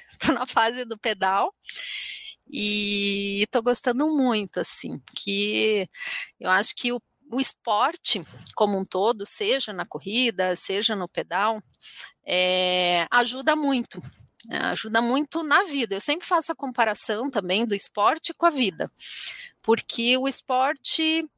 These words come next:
exige disciplina, exige, por exemplo, hoje eu fui treinar às seis da manhã, né? É di-, fácil? Não é fácil, não é todo dia que a gente levanta feliz, "Nossa, vou treinar às seis da manhã",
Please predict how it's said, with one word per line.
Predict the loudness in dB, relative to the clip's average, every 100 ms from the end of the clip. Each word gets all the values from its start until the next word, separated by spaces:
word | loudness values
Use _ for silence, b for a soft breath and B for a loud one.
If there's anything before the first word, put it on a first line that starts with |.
| _ _ -20 _
exige | -2 0 0 0 0 -2
disciplina, | -2 0 0 0 0 2 2 -2 -4 _ _ _ B B B _
exige, | 0 2 2 2 2 2 2 2 2 2 2
por | 0 0
exemplo, | 2 2 2 0
hoje | 0 0 -2
eu |
fui | -2 -2 -2 -4 -8 -8 _ 0
treinar | 0 0 0 2 2 -2
às | 0
seis | 2 2 0
da | 0
manhã, | 2 2 0 -8 _ _ -6
né? | -4 -4 B B B B 4
É | 4
di-, | 4 -6 -12 0
fácil? | 4 4 2 -6 -6 -8
Não | -4 0 2
é | 2
fácil, | 2 0 0 0 -4 -4
não | -6 0
é | 2 0
todo | -2 -6 -4
dia | -2 2 2
que | 0
a |
gente | -4 0
levanta | 0 0 2 2 2 -2
feliz, | 0 2 2 0 2 2 0
"Nossa, | 0 2 4 2 -4
vou | 0 0 2
treinar | -2 -4 0 2 2 0
às | 2
seis | 2 2
da | 0
manhã", | 0 0 2 2 0